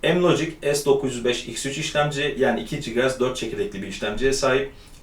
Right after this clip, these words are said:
dört gigabayt D D R üç ram sahip, otuz iki gigabayt dahili hafızaya sahip. Bu hafıza micro S D kart takılarak artırılabiliyor. İlavesi standart Android cihazların içerisinde bulunan standart bir kumanda. İkinci ürünümüzde ise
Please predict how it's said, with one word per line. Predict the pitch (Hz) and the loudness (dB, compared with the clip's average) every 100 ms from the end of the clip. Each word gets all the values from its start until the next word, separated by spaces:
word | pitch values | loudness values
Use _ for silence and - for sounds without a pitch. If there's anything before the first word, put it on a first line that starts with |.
| 135 | 6
dört | - - | 6 6
gigabayt | 165 131 113 101 | 4 6 6 4
D | 104 113 | 0 2
D | 120 | 2
R | |
üç | - 127 | 2 -2
ram | 135 151 | 0 0
sahip, | - 143 143 - - - | 4 6 6 2 -10 0
otuz | 139 151 156 156 | 2 4 2 0
iki | 175 151 | 0 0
gigabayt | 120 117 170 123 | 2 4 2 4
dahili | 127 131 135 | 6 6 4
hafızaya | 127 127 - 123 143 147 | 0 2 2 4 4 4
sahip. | 143 143 - - - - | 4 4 2 -4 -16 2
Bu | 202 - | 4 8
hafıza | - - 127 | 8 6 2
micro | 190 220 143 120 | 2 4 4 4
S | 139 | 2
D | 135 | -2
kart | - 143 - | 4 4 2
takılarak | 131 170 165 196 - | -2 4 6 6 4
artırılabiliyor. | 135 - 135 190 147 98 107 180 - - - - | 2 2 4 6 6 4 4 4 2 -12 -12 4
İlavesi | 165 196 180 - 185 - - - - - - - - - - | 8 10 8 6 2 0 -6 -12 -14 -14 -14 -16 -18 -18 -10
standart | - - 160 139 - - - - - - - - - | -2 4 6 6 4 2 -10 -18 -20 -20 -20 -6 4
Android | 135 131 151 180 | 4 6 6 6
cihazların | - 117 107 107 110 | 8 8 8 4 0
içerisinde | - 110 123 - | -2 -2 -2 -2
bulunan | 123 117 - - - | 0 0 -2 -6 -14
standart | - - 123 117 113 | -4 4 6 6 6
bir | 170 | 0
kumanda. | - 131 - - - - - - - - - - | 2 4 4 4 2 -2 -20 -6 -6 -6 -10 -14
İkinci | 131 180 196 226 | -4 2 2 4
ürünümüzde | 208 202 202 196 202 | 6 6 6 6 6
ise | - - - | 8 6 4